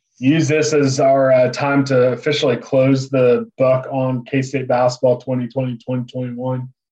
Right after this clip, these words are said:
It basically was a tale of two seasons.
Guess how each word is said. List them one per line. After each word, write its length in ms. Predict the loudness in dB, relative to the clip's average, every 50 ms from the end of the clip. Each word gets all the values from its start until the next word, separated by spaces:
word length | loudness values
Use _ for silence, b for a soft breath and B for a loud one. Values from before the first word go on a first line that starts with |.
| _ _ _ _ -8
It 140 | -6 -4 -2
basically 540 | -2 -2 0 0 0 0 0 0 0 0
was 220 | 0 0 0 0 0
a 180 | 0 0 0
tale 520 | -2 -4 -4 -2 2 4 4 4 4 2 2
of 560 | 2 2 2 2 2 2 0 -2 -6 -8 -12 -18 _ _ _ _ _ _ _ _ _ _ _ _ _ _ _ _ _ _ _ _ _ _ _ _ _ _ _ _ -14
two 260 | -10 -6 -4 -4 -4 -4
seasons. 840 | -4 -2 -2 0 0 0 0 0 0 0 0 -2 -2 -4 -8 -14